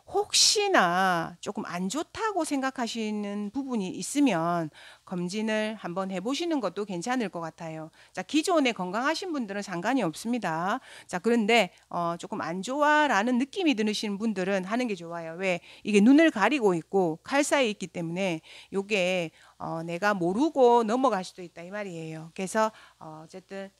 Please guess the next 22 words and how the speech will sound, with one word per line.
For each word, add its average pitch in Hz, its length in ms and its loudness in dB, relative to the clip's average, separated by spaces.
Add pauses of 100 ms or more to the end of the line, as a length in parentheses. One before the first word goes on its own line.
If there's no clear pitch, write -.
어, 156 200 -18
건강은 185 460 -12
참고하시고요. 214 1000 -12 (560)
자, 165 220 -14 (720)
그 175 640 -14
긍정적인 285 640 -6
측면은 330 460 -4
월드 285 380 -2
카드입니다. 165 640 -6
완성점을 320 640 0
이룬다는 220 440 0
뜻이죠. - 420 -8 (140)
그래서 202 280 0 (320)
내가 196 520 6
생각한다는 262 840 4
완성점을 262 640 4
이룬다는 196 520 0
거기 185 180 -2
때문에 170 640 0 (220)
이거는 233 260 2
무슨 170 240 0
뜻입니까? 226 640 0